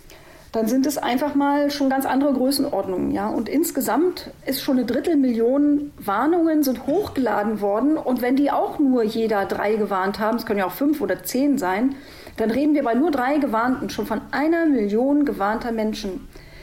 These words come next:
Ich kann überhaupt nicht nachvollziehen, warum so viele Leute sagen, diese App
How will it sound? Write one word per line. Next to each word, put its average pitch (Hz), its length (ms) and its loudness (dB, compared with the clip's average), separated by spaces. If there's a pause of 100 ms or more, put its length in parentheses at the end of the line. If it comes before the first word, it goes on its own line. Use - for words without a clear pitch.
(140)
Ich - 180 -6
kann 285 400 -2
überhaupt 302 480 0
nicht 247 180 -4
nachvollziehen, 208 800 -4
warum 226 240 0
so 269 160 2
viele 311 260 0
Leute 233 380 0
sagen, 214 400 -2
diese 196 260 -4
App 214 140 -6